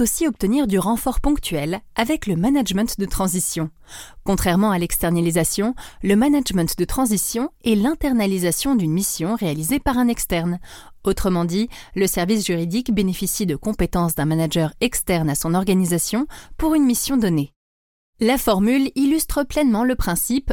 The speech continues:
moins de coûts fixes et plus de coûts variables en cas de besoin spécifique.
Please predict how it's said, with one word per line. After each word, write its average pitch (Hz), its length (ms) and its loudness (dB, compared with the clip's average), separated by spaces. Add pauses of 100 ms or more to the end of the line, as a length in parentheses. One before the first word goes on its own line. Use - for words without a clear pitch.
(120)
moins 220 300 2
de 285 100 2
coûts 285 200 -2
fixes - 500 -4
et 240 100 0
plus 220 220 -2
de 190 80 0
coûts 208 200 -2
variables 180 600 0
en 196 140 0
cas 269 160 0
de 202 80 2
besoin 170 340 0
spécifique. - 720 -4